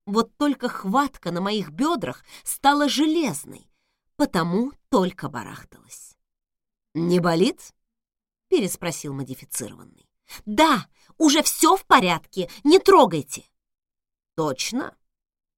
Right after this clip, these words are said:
«Да». «Тогда мы можем заняться уже более взрослыми играми», сообщил он,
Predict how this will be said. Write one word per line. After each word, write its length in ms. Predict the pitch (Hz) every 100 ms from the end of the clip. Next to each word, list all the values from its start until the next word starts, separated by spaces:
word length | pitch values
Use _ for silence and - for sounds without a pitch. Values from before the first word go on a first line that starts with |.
| -
«Да». 560 | 175 196 339 247 131 - _ _ _ _ _ _ _ _ -
«Тогда 380 | 175 190 208 220
мы 120 | 208
можем 320 | 202 190 190
заняться 680 | 185 185 185 175 - - 180
уже 280 | 202 180 196
более 380 | 185 208 214 226
взрослыми 880 | 214 233 339 233 - 120 117 - _
играми», 560 | 151 135 - 107 - _ _ _ _ _ _ _ -
сообщил 640 | - 170 143 - 135 107
он, 260 | - 262